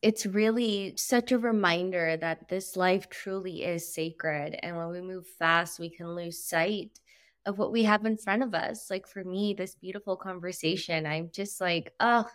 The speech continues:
I'm so grateful." Thank you for that. And it's so funny too, because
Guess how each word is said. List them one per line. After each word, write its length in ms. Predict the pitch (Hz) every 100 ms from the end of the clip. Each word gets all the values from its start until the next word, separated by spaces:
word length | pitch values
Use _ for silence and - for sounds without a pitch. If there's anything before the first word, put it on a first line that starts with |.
| -
I'm 200 | 202 208
so 320 | - 208 202
grateful." 880 | 202 190 - - 175 165 165 170 _ _ _ _ _
Thank 340 | 202 202 220 220
you 140 | 202
for 180 | 196 180
that. 380 | 175 165 160 170 -
And 380 | 202 208 202 208 _ _ _ _ -
it's 180 | 254 -
so 240 | 262 294
funny 400 | - 254 247 233
too, 260 | 226 240 233
because 760 | 214 202 196 185 190 190 -